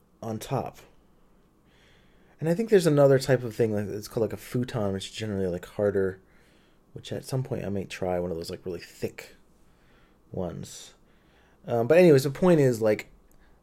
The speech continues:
I ended up in the middle of, like, the floor didn't work for me for sleeping. And, um,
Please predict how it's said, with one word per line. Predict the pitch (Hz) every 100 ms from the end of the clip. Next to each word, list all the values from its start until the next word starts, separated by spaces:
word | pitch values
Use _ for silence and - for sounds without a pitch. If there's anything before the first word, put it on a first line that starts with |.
| _ _ _ _ _ _ _ - - -
I | 131 131
ended | 151 143
up | 131
in |
the | 131
middle | 120 113 104
of, | 95
like, | 98 98 - - - - - - _ -
the | 127
floor | - 151
didn't | 147 131
work | 123 -
for | 117
me | 107 104 101 -
for | - 104
sleeping. | - 95 85 92 - _ _ _ _ _ _ _ _ _ _ _ _ _ 107
And, | 107 104 101 101 101 104
um, | 104 101 101 101 101